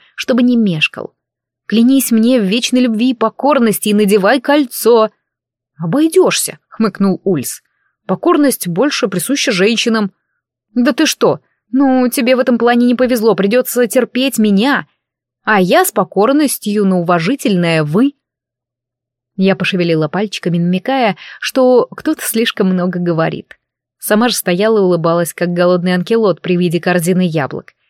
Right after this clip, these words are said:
Сейчас это свершится. Искусно расставленная ловушка захлопнется,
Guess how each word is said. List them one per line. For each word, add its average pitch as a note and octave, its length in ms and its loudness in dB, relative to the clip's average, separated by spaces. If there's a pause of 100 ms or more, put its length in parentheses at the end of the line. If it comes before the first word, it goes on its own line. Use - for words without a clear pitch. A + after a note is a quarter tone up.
(300)
Сейчас B3 480 -4
это G#3+ 160 -6
свершится. G3+ 880 -4 (440)
Искусно C4+ 540 0
расставленная B3 640 0
ловушка G#3 460 0
захлопнется, A3 960 -2